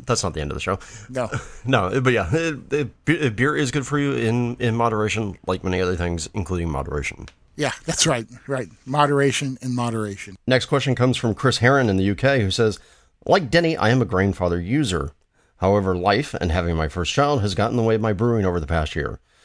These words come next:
Speaker 1: Now she's a bit more settled, I'd like to get back to brewing in my garage. I've checked my equipment and the Grainfather. Basket and fittings are all still in good condition.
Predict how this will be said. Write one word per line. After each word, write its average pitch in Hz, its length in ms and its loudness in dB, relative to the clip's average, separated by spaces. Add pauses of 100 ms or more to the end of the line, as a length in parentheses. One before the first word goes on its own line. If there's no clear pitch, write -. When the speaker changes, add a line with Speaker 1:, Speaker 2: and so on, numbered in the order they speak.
(320)
Speaker 1:
Now 190 220 2
she's 131 220 0
a 107 40 -2
bit 110 140 0
more 113 160 2
settled, 117 400 0 (160)
I'd 160 140 -2
like 160 140 0
to 175 60 -6
get 165 160 -4
back 90 200 0
to 104 80 -8
brewing 78 260 -2
in 76 80 0
my 87 100 0
garage. 101 540 0 (400)
I've 151 120 0
checked 196 200 0
my 202 120 2
equipment 95 440 -4 (100)
and 117 140 4
the - 60 -2
Grainfather. 85 540 0 (160)
Basket 87 360 0
and 110 100 -4
fittings 104 300 0
are 82 120 0
all 95 120 0
still 107 220 -2
in 104 80 2
good 95 160 -2
condition. 104 440 -2